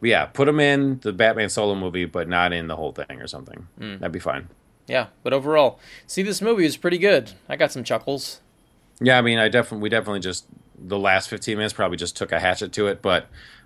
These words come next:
Speaker 1: um, it was still fun. Like I said, I still liked it, and it was, it's hard to just go back through point, joke by joke and moment by moment to talk about all the stuff that we did like. They kinda generalized a lot of that stuff, and it was
Speaker 2: Yeah.
Speaker 1: easier to pick apart,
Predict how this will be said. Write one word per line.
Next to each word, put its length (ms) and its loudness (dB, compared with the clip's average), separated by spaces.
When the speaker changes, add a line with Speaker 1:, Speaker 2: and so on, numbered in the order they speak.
Speaker 1:
um, 520 4
it 60 -2
was 120 -4
still 220 4
fun. 460 2
Like 160 -4
I 40 -2
said, 160 -2
I 40 0
still 240 2
liked 260 4
it, 160 0
and 140 0
it 60 2
was, 180 -4
it's 160 0
hard 360 8
to 120 -6
just 240 -4
go 320 4
back 360 2
through 480 -4
point, 460 0
joke 320 2
by 160 4
joke 360 0
and 200 -4
moment 320 -2
by 120 2
moment 340 -4
to 140 -12
talk 220 0
about 160 0
all 100 2
the 100 -6
stuff 180 -4
that 80 -14
we 100 -8
did 220 -6
like. 320 0
They 160 -2
kinda 240 2
generalized 600 0
a 40 -4
lot 160 -2
of 60 -8
that 180 0
stuff, 360 -2
and 60 -8
it 40 -4
was 100 -4
Speaker 2:
Yeah. 100 -2
Speaker 1:
easier 200 -2
to 60 -14
pick 200 -4
apart, 420 2